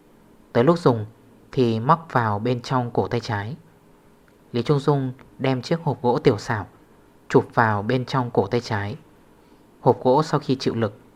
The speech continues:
hai đầu đồng thời bắn ra hai cái móc đồng cỡ ngón út, vòng qua cổ tay kết nối cố định.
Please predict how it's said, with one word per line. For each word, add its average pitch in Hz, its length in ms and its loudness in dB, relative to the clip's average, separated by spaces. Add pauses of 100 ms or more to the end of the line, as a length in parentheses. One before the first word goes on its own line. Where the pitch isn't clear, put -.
(260)
hai 147 200 0
đầu 123 320 2
đồng 110 240 0
thời 110 220 -2
bắn 107 200 -2
ra 123 340 0 (240)
hai 147 160 0
cái 117 220 -2
móc 165 200 0
đồng 113 240 0 (220)
cỡ 135 200 -4
ngón 117 180 -4
út, 151 200 -2 (720)
vòng 113 220 4
qua 123 140 4
cổ 113 200 0
tay 113 360 -2 (120)
kết 160 200 0
nối 104 180 -2
cố 107 180 -2
định. 113 180 -2